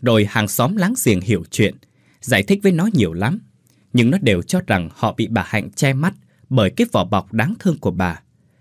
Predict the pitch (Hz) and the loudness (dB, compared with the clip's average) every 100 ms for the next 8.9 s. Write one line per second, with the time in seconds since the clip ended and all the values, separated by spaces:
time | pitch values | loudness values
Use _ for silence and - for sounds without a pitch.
0 | _ _ _ - 196 131 90 - 110 95 | _ _ _ -2 0 0 -2 0 0 0
1 | 98 90 87 85 98 - - 87 80 - | -2 -2 -2 -2 -4 -4 -2 -2 -2 -4
2 | 101 - _ _ - 104 - - - 104 | -4 -4 _ _ -6 -6 -6 -6 -2 -2
3 | 95 104 101 101 156 113 165 202 _ _ | -2 -4 -2 -4 -2 -2 -4 -8 _ _
4 | _ - 214 - 226 - 175 - 170 220 | _ -4 -4 -2 -4 -2 -4 -2 -2 -2
5 | - - 98 90 - _ 131 180 - 120 | -4 -6 -6 -6 -8 _ -8 -6 -6 -4
6 | 98 80 - 82 - _ _ _ _ _ | -4 -4 -6 -6 -8 _ _ _ _ _
7 | _ _ _ _ _ - 127 120 101 92 | _ _ _ _ _ 0 2 2 2 0
8 | - 104 196 - 92 - - 90 | 2 2 2 0 -2 -2 -4 -4